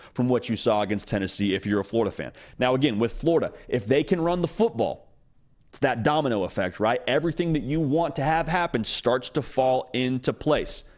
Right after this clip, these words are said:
Game control sort of gets rolling a little bit. You're able to take time off the clock. You're able to sort of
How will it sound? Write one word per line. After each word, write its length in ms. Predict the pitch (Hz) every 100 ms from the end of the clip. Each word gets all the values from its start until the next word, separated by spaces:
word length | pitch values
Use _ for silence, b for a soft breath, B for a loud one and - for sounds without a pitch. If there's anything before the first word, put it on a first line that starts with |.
| b b b 104
Game 280 | 120 139 135
control 420 | 135 113 131 123
sort 280 | - 123 123
of 140 | 104
gets 240 | 123 123 110
rolling 300 | 123 123 98
a 40 |
little 220 | 90 87
bit. 160 | 80 78
You're 100 | 104
able 140 | 110
to 120 | 110
take 120 | 117 92
time 200 | 113 113
off 180 | 117
the 60 | 117
clock. 460 | - 143 131 95 -
You're 80 |
able 200 | 104 107
to 100 | 113
sort 240 | 104 120 113
of 180 | 107